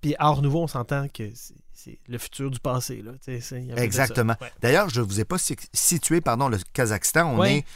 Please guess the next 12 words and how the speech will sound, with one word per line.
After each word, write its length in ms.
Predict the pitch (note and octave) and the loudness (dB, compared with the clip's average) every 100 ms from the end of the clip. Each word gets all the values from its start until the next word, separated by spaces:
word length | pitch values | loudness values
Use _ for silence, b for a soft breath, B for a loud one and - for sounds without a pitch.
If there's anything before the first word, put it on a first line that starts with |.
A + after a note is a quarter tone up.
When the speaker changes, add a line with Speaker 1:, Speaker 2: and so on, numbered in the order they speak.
| b b | b b
Speaker 2:
euh, 240 | A#2 B2 B2 | 4 6 6
dans 160 | B2 | 4
les 80 | A#2+ | 4
pays 240 | A2+ B2+ C#3 | 4 4 4
en 80 | A#2 | 2
ce 100 | - | 2
temps, 100 | D3 | 0
évidemment, 280 | C#3 B2+ - | 2 0 0
Ouzbékistan, 720 | D3 A2 C3+ - C3 - C3 A#2+ | -2 0 0 0 -2 2 0 0
Kirghizistan 680 | - A2+ A2 G#2 - C3+ | -2 -2 -2 -2 0 0
au 60 | A2 | 0
sud, 300 | - C3+ | 2 2